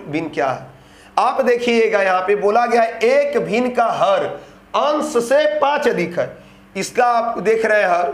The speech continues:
तो इसमें पाँच अधिक दिख ही रहा है, लेकिन इसमें सात अधिक दिख रहा है, तो ये option कट जाएगा। इसमें एक ही अधिक दिख रहा, ये भी कट जाएगा, इसमें चार अधिक दिख रहा, तो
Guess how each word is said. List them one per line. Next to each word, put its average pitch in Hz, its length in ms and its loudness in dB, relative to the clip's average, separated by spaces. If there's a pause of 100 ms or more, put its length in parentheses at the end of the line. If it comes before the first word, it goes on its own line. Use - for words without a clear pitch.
(440)
तो 185 60 -4
इसमें 226 300 0
पाँच 220 260 0
अधिक 208 280 -2
दिख 208 160 -6
ही 233 100 -2
रहा 208 240 2
है, - 240 -6 (120)
लेकिन 185 220 -4
इसमें 214 240 -2
सात 233 340 0
अधिक 208 280 -2
दिख 180 160 -6
रहा 156 120 2
है, 151 60 -2
तो 185 80 -2
ये 196 80 4
option 202 320 -2
कट 220 160 -2
जाएगा। 214 460 2 (400)
इसमें 208 280 0
एक 226 400 -2
ही 240 540 0 (520)
अधिक 208 280 0
दिख 202 260 -4
रहा, 180 120 2
ये 185 160 0
भी 220 140 -2
कट 226 160 -2
जाएगा, 208 340 2
इसमें 202 260 -2
चार 208 220 2
अधिक 185 220 -4
दिख 170 160 -10
रहा, 160 140 0 (360)
तो 117 60 -16